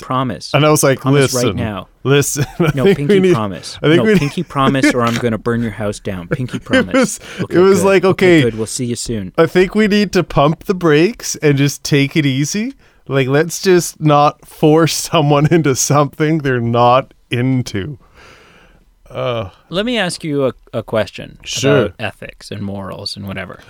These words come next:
Speaker 2: Before, can, 'cause this sounds like a good open-ended question. Can I just say one more thing that I found a bit
Speaker 1: Yeah,
Speaker 2: of a contrast?
Speaker 1: yeah, absolutely.
Speaker 2: 'Cause it's, it's just kinda random, so I'll forget about it if we don't. Um, one other thing that stuck out to me, and it,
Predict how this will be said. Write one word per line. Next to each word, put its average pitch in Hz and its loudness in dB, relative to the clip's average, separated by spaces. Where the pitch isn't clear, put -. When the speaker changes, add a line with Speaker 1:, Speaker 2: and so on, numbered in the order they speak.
Speaker 2:
Before, 170 2
can, 165 2
'cause 156 -2
this 190 0
sounds 185 0
like 175 -2
a 147 -2
good 139 0
open-ended 123 -2
question. 113 -6
Can 135 0
I 135 2
just 143 -4
say 147 2
one 117 0
more 123 2
thing 110 -6
that 107 -4
I 120 -2
found 107 -6
a 123 -6
bit 113 -2
Speaker 1:
Yeah, 170 0
Speaker 2:
of - -6
a - -16
contrast? 104 -6
Speaker 1:
yeah, 139 0
absolutely. 123 -8
Speaker 2:
'Cause 107 -4
it's, - -6
it's 143 -2
just 143 -2
kinda 120 2
random, 98 -4
so 101 -4
I'll 98 -2
forget 98 -8
about 92 -6
it 90 -10
if 90 -12
we 92 -10
don't. 98 -8
Um, 123 2
one 180 4
other 320 4
thing 175 2
that 127 0
stuck - -2
out 131 -2
to 104 -8
me, 104 -2
and 117 0
it, - -4